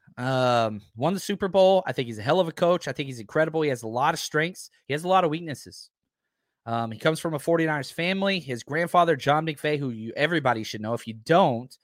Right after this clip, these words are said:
spend some time. Go Google John McVay and learn his story, because if you're a forty-niners fan, if you don't know John McVay, you need to.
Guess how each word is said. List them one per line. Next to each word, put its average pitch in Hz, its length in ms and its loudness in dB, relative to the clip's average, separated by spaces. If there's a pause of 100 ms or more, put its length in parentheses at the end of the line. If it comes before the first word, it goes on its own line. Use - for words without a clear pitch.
(240)
spend 214 340 0
some 240 120 -6
time. 202 320 4 (460)
Go 180 220 6
Google 233 600 2
John 180 300 2
McVay 190 340 0
and 170 100 -2
learn 165 180 -2
his 156 200 -6
story, 190 460 -2
because 139 500 -4 (220)
if 120 140 -6
you're 175 120 2
a 202 40 0
forty-niners 202 500 4
fan, 196 240 0
if 147 160 -6
you 123 100 -12 (120)
don't 233 240 2
know 160 120 2
John 117 280 -2
McVay, 104 340 -10 (200)
you 143 120 -6
need 165 240 -6
to. 87 220 -12